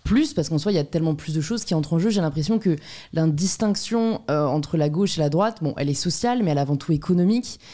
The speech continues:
Et bon, je trouve que tu montres bien qu'au final, il y a aussi des enjeux qui transcendent un peu, euh, juste cette dualité-là, quoi.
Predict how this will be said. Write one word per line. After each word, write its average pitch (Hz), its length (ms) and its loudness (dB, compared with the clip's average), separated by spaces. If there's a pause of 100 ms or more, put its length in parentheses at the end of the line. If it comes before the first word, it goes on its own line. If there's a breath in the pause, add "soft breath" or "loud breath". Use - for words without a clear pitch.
(280 loud breath)
Et 151 380 4
bon, 151 200 0
je 143 80 -2
trouve 180 140 -6
que 165 60 2
tu 156 140 -4
montres 156 200 0
bien 196 160 0
qu'au 175 100 -2
final, 185 220 0
il 180 60 2
y - 20 2
a - 20 2
aussi 143 220 -2
des 147 180 2
enjeux 147 160 2
qui - 160 -10
transcendent 170 480 -2
un 160 80 0
peu, 185 260 0
euh, 147 220 4
juste 143 240 -2
cette 147 160 0
dualité-là, 151 460 0
quoi. - 180 -8